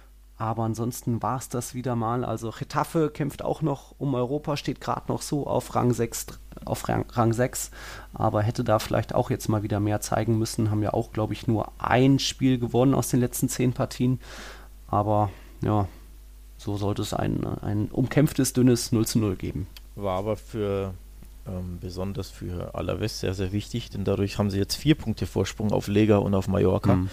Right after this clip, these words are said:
Speaker 2: Sprich, sie müssten schon zweimal ausrutschen, ähm, so gesehen. Also ich glaub, der Punkt war für die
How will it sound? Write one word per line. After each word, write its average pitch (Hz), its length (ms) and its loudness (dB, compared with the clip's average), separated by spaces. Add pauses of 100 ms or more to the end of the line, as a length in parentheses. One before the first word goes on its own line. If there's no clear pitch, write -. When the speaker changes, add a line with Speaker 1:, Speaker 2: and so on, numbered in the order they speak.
(360)
Speaker 2:
Sprich, - 600 8 (220)
sie - 140 4
müssten 104 340 6
schon 95 440 8 (100)
zweimal 117 360 12
ausrutschen, 92 560 6 (640)
ähm, 92 420 12
so 95 140 8
gesehen. 98 420 8 (420)
Also 98 280 6
ich - 140 0
glaub, - 180 2
der 98 100 8
Punkt - 320 2
war 92 120 8
für 92 160 4
die 87 180 0